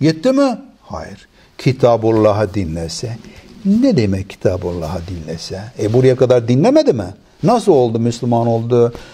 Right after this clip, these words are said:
i-, ehli iman oldu, efendim iman kalbe girdi, nefsin firavuniyetini de kırdı. Kitabullah'ı dinlemiyor muydu? Demek ki bütün bunlarla birlikte evet,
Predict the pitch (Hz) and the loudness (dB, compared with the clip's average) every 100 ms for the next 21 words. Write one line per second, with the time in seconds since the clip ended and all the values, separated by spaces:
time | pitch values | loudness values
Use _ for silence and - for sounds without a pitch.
0 | - 139 131 135 120 120 120 123 120 117 | -4 0 2 2 4 2 4 2 2 2
1 | 117 113 120 123 123 120 123 123 120 135 | 0 2 4 4 4 2 2 2 0 0
2 | 127 123 123 117 120 117 123 113 113 117 | 2 4 2 2 0 2 2 0 0 0
3 | 110 120 120 - - 123 127 - 135 135 | 2 2 2 -4 -4 0 2 0 0 2
4 | 127 127 120 127 123 - - 139 123 120 | 4 2 -2 0 -2 0 2 2 4 2
5 | 113 - _ _ _ - - _ - - | 2 -4 _ _ _ -20 -20 _ -20 -4
6 | 117 101 110 107 98 101 147 233 110 80 | 0 0 0 0 0 0 2 2 0 -4
7 | 76 73 - _ _ _ _ _ _ _ | -12 -16 -20 _ _ _ _ _ _ _
8 | - - - - _ _ _ - - _ | -20 -20 -20 -20 _ _ _ -20 -20 _
9 | 120 156 196 190 95 87 - - 170 110 | -4 0 0 0 -4 -4 -6 -2 0 2
10 | 107 135 127 101 95 95 98 113 92 | 2 2 4 2 2 0 2 2 2